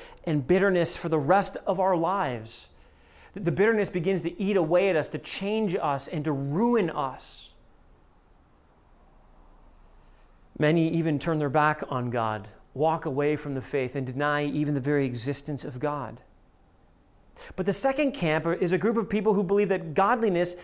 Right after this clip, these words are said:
means that we must somehow be devoid of any emotion. <laughs> We must be stoic Christians who walk around trying to present and project an air of contentment,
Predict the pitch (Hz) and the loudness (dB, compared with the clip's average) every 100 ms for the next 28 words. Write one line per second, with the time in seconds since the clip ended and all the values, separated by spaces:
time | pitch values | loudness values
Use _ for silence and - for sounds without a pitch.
0 | - - 202 233 190 180 170 170 170 - | -8 -2 2 2 0 -2 0 -2 -2 -6
1 | - 208 208 208 185 202 175 202 160 160 | -4 -2 0 0 0 -2 0 0 2 2
2 | 160 208 240 220 185 180 208 214 214 180 | 4 4 4 2 0 -2 0 -2 0 0
3 | 170 185 208 - 143 104 - - - - | 4 6 4 2 -2 -4 -10 -20 -20 -20
4 | - 175 - - - - - - - - | -16 -14 -14 -20 -20 -20 -20 -20 -20 -6
5 | 190 220 214 226 220 226 208 - - 214 | 0 2 4 4 2 0 0 0 4 6
6 | 226 226 226 - - - 208 - 160 143 | 6 4 0 -10 -4 0 0 0 -2 0
7 | 165 156 147 208 226 240 190 165 170 175 | 2 2 4 4 4 2 2 2 2 2
8 | 170 - - - 196 214 226 220 170 175 | -2 -8 -6 2 4 4 2 0 0 2
9 | 160 196 202 - - - 170 170 170 185 | 2 2 0 -6 -16 -2 0 2 4 4
10 | 196 180 170 196 208 214 196 170 - - | 4 0 2 2 4 4 4 2 0 -2
11 | 160 - 220 214 214 208 - | 2 4 4 4 0 0 -2